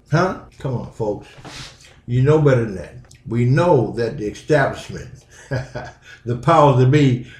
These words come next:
do not like people of color speaking on Jews or about Jews. They didn't like what Farrakhan said.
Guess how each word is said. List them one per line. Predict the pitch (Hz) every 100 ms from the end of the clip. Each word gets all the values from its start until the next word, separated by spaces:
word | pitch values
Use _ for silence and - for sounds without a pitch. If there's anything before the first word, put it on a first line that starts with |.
| - -
do | 139 139
not | 127 147 175 175 139
like | 143 139 139 -
people | 151 127 120
of | 117 -
color | 160 139 120 123 - _ -
speaking | _ - - 185 165 123 120 120 143 123 - _ _ -
on | 143 139 143 127
Jews | 127 151 156 151 -
or | 170 180 180 -
about | 180 196 196 131
Jews. | 120 127 - - - - - - - - -
They | 139 165
didn't | 196 190
like | 202 185 - - _
what | 127 135 127 - -
Farrakhan | - 196 214 147 - 123 92 90
said. | - 101 85 -